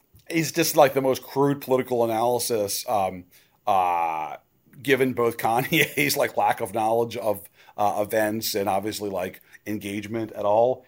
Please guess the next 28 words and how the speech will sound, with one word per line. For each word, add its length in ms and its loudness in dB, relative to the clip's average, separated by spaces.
in 100 -12
public 280 -2
life. 380 0
Um, 460 4
but 160 2
it 160 -2
does 220 2
sort 120 2
of 140 4
bring 280 2
you 160 2
to 640 0
the 140 2
White 280 6
House 260 0
and 80 -12
sort 120 2
of, 80 0
like, 60 -4
what 140 4
these 180 0
guys 320 2
were 160 -2
like, 560 -4
uh, 180 -4
especially 720 -2
going 280 2
into 800 -2